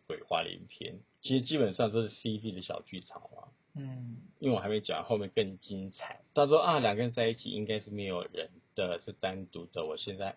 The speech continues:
Speaker 1: 跟 B 还没有搞清楚，啊，你又有港仔，我们两个怎么可能？”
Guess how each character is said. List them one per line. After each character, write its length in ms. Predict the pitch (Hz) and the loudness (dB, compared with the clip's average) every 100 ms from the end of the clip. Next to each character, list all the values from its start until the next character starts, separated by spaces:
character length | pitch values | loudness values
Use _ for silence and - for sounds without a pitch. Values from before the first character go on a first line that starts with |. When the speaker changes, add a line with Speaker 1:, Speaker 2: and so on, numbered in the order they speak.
| _ | _
Speaker 1:
跟 160 | 95 95 | -6 -6
B 300 | - 92 87 | -8 -8 -8
还 80 | 87 | -4
没 100 | 87 | -4
有 100 | 90 | -4
搞 200 | 82 - | -6 -6
清 280 | - 95 | -6 -6
楚， 300 | 90 - 76 - _ _ - | -6 -10 -10 -14 _ _ -6
啊， 100 | 95 | -4
你 180 | 87 | -4
又 100 | 90 | -4
有 220 | 92 82 - | -6 -6 -10
港 300 | - 78 87 - | -10 -10 -10 -8
仔， 220 | - - - - _ - | -6 -6 -10 -20 _ -4
我 80 | |
们 100 | 90 | 0
两 120 | 123 101 | 2 0
个 80 | |
怎 180 | 117 110 | 2 2
么 140 | 90 110 | 2 -2
可 400 | - 170 98 90 | 12 12 12 8
能？” 480 | 92 85 95 92 | 4 2 2 -2